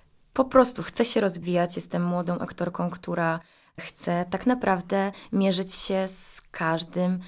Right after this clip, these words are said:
wyzwaniem, a każde to wyzwanie na scenie jest ciekawe i przede wszystkim chodzi mi o to, żeby grać, <laughs> być na tej scenie jak najwięcej i mierzyć się z każdym powierzonym mi zadaniem.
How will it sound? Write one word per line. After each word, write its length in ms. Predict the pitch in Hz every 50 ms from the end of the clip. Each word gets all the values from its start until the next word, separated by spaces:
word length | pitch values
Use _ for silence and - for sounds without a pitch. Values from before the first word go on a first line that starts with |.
| - - - - - _ -
wyzwaniem, 640 | 151 180 165 165 160 170 165 170 170 170 175 185 180 -
a 80 | 180
każde 420 | - - - 190 190 175 170 170 165
to 120 | - 170
wyzwanie 520 | 160 165 165 165 - 165 156 156 156 151 147
na 100 | 147 151
scenie 360 | - - - 165 170 185 214
jest 240 | 233 240 240 - - - -
ciekawe 540 | 196 196 - - 156 147 147 165 170 180 180 - - - - - - - - - -
i 440 | - 226 247 254 262 269 277 277 269 277
przede 300 | - - 254 233 254 254
wszystkim 720 | 254 - 214 - - - - 208 202 202 202 196 - - _ _ _
chodzi 300 | - - 185 185 175 185
mi 140 | 185 180 180
o 100 | 170 175
to, 180 | 170 175 180 175
żeby 500 | 170 170 165 156 160 165 165 160 160 156 160 - _ _ -
grać, 500 | 147 - 175 160 175 208 - - - - - 220 170 -
<laughs> 260 | - - - - - 190
być 300 | 175 185 208 208 - 220
na 100 | 202 202
tej 180 | - 208 202
scenie 380 | 196 - - - 202 190 190 190
jak 180 | 190 190 -
najwięcej 680 | 202 185 190 180 180 185 185 180 180 - 190 185 185 185 - - - -
i 80 | - 196
mierzyć 380 | 196 190 190 185 185 185 -
się 140 | - - 170
z 100 | - -
każdym 520 | - 185 180 175 180 180 175 170 170 170 170 -
powierzonym 500 | 170 156 165 165 160 160 160 160 156 156
mi 80 | 151
zadaniem. 500 | 147 151 143 - 151 147 147 147 143 -